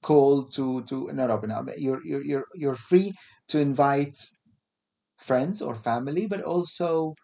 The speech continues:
famous personalities from the past, present, or not future, we don't know, but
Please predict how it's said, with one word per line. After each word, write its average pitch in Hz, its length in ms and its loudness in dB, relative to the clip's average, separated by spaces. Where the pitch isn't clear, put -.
famous 165 640 0
personalities 110 800 -2
from 139 220 0
the 147 100 0
past, 151 320 2
present, 139 380 0
or 123 320 -2
not 104 320 -4
future, 117 300 -4
we 110 80 -2
don't 107 160 -4
know, 101 180 -8
but 123 240 -2